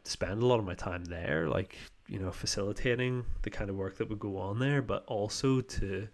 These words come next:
to leave it as a legacy that it would continue on without me, or that if I wanted to, like, go and travel to a different part of the world and, you know, do, expand my own training and learning and,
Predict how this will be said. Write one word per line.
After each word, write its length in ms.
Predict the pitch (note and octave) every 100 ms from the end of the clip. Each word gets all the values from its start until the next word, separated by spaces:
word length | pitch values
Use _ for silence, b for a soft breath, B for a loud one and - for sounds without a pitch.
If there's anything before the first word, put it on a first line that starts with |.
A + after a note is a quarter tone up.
| B B B B B B B B -
to 160 | - -
leave 560 | G2+ F#2+ F#2 - - - _ _ _
it 140 | C#3+ -
as 140 | A#2+ G2+
a 80 |
legacy 500 | F#2+ F2 G2+ B2 D#3+
that 160 | D3 G#2
it 200 | G#2 G2+
would 160 | G#2 -
continue 520 | A2+ - - F#2 F2
on 200 | E2+ G2+
without 340 | F#2+ - - G2
me, 280 | A2 A2+ B2+
or 180 | G#2 G2
that 400 | F#2+ F#2 - - -
if 140 | -
I 80 | -
wanted 460 | F#2+ F#2 F#2+ A2 -
to, 140 | G2+
like, 320 | F2+ F2+ - B B B B B A2+
go 180 | G2+
and 80 | G#2
travel 380 | F#2 E2+ F2 B2+
to 140 | - F#2+
a 40 |
different 300 | F#2 - -
part 220 | - F#2+
of 60 | F#2
the 60 |
world 500 | F2+ F2+ F#2+ G#2 A2 -
and, 640 | G#2+ F#2+ F#2+ F#2+ F#2 F#2+ - B B B - -
you 100 | A2
know, 180 | F#2+ F2+ -
do, 380 | A2 A2 G#2 F#2
expand 680 | G2 - - - - G2+ G#2+
my 120 | G#2
own 240 | - F#2 G#2
training 460 | - B2 B2 B2
and 100 | A2+
learning 400 | G#2+ A2+ A2+ A2+
and, 380 | G#2+ G2 F#2+ -